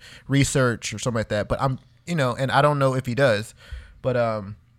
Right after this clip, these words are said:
again, I think if he does, that shit's not making front page news that Jeff Bezos gave two hundred thousand dollars to, you know, so-and-so.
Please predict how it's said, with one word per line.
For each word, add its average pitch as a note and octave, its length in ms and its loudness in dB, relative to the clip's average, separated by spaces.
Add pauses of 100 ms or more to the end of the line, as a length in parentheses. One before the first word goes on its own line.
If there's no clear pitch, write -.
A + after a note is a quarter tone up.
(260)
again, C#3+ 340 4
I A#2 80 4
think D#3+ 220 0
if C#3+ 140 2
he C3 80 2
does, A#2+ 380 4
that B2+ 180 2
shit's - 260 -2
not A#2+ 180 0
making A2+ 260 -4
front A2 220 -4
page G#2 260 -6
news G#2 320 -8
that G#2+ 200 -4
Jeff A2+ 180 -2 (140)
Bezos G#2+ 460 -4
gave G#2 260 -6 (140)
two B2 140 -4
hundred A2+ 260 -2
thousand G#2+ 280 0
dollars G2+ 380 -2
to, F#2 340 -10 (120)
you A2+ 100 -6
know, G2 220 -10
so-and-so. G2+ 640 -6